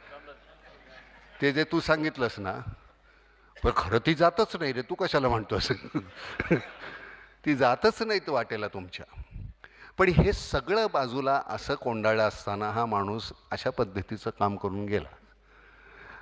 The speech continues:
नवीन जे काय आहे, माण नदीचं मगाशी आम्ही बोललो होतो, माण नदी ही गेली पन्नास वर्ष तिथे पाणी नव्हतं. आपण नाम आणि तिकडची जी मंडळी, अशा सगळ्यांनी मिळून आपण त्याचं एक्स्कव्हेशन, खोलीकरण, रुंदीकरण, लांबीकरण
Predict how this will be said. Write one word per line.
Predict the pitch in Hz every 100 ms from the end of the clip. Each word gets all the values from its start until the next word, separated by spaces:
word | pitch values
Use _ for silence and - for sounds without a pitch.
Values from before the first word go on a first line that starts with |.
| -
नवीन | 110 120 185 190 175
जे | 127 131
काय | 120 - 110 107
आहे, | 85 98 85 - _ _ -
माण | 98 104
नदीचं | 104 98 107 110
मगाशी | 98 98 -
आम्ही | 98 98
बोललो | 92 92 90
होतो, | 98 123
माण | 113 107 127
नदी | 147 131 135 127 - - - 135
ही |
गेली | 120 127
पन्नास | 139 107 107 139 -
वर्ष | 123 120 123
तिथे | 113 113
पाणी | - 92 95 104
नव्हतं. | 90 82 - - - _ _ _ - - - -
आपण | 95 90
नाम | 90 90 101 113 - 101
आणि | 98 113
तिकडची | 95 98 - 131 - - - - -
जी | 107
मंडळी, | 95 92 92 92
अशा | 90 107
सगळ्यांनी | - 95 104 127
मिळून | 110 98 104
आपण | 95 101
त्याचं | 98 101 104
एक्स्कव्हेशन, | 92 - 104 101 92 104 -
खोलीकरण, | 107 117 113 101 98
रुंदीकरण, | 98 98 95 101 - 92 98
लांबीकरण | 95 95 95 104 101 95